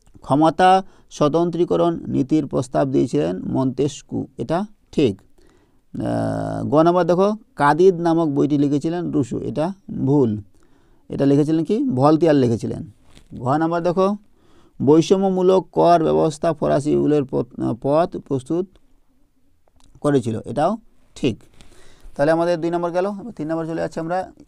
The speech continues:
যেখানে বলেছে কি যে স্তম্ভ মেলাও, ক স্তম্ভের সঙ্গে খ স্তম্ভ। এখানে কি দেওয়া আছে? টেইল, টাইদ, আহ, গ্যাবেল, ভেস্তিয়েম।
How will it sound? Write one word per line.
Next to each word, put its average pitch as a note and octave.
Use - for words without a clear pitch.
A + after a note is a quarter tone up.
যেখানে C3+
বলেছে D3+
কি F#3+
যে D3
স্তম্ভ D#3
মেলাও, C#3+
ক C#3+
স্তম্ভের D#3
সঙ্গে E3+
খ -
স্তম্ভ। G#2+
এখানে D3+
কি E3
দেওয়া F3
আছে? F#3+
টেইল, C3+
টাইদ, F3
আহ, A2
গ্যাবেল, D#3+
ভেস্তিয়েম। B2